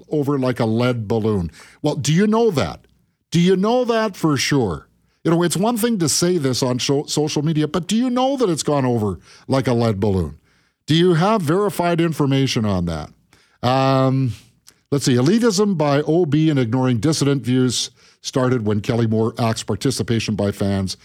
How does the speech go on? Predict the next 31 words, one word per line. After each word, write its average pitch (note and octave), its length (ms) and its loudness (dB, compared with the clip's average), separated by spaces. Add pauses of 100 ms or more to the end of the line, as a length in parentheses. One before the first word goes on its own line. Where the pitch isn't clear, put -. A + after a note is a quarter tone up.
(320)
in B2 140 0
the A2+ 60 2
post-game G2 560 0
show F#2+ 520 -2
broadcast. G2 760 -4 (760)
Uh, F2 320 0 (200)
okay, F#3 300 0
well, D#3+ 140 -2
that's, F3+ 340 -2
uh, D#3+ 120 0
that's D#3+ 280 -4
fair, D#3+ 260 -2
Jimmy. C#3 380 -2 (140)
Uh, C3 200 -2
if B2 160 -2
you, C3+ 340 0
uh, C3 160 0
you C3 140 -2
know, B2+ 120 0
if A#2+ 80 -4
you B2+ 100 0
wanna C3+ 160 0
put D#3 180 -6
the - 80 -4
blame C3+ 240 0
on C3+ 140 -2
me, C3+ 100 0
I've C3 140 -2
got B2 200 -2
broad A#2 260 -2
shoulders. G2+ 480 -4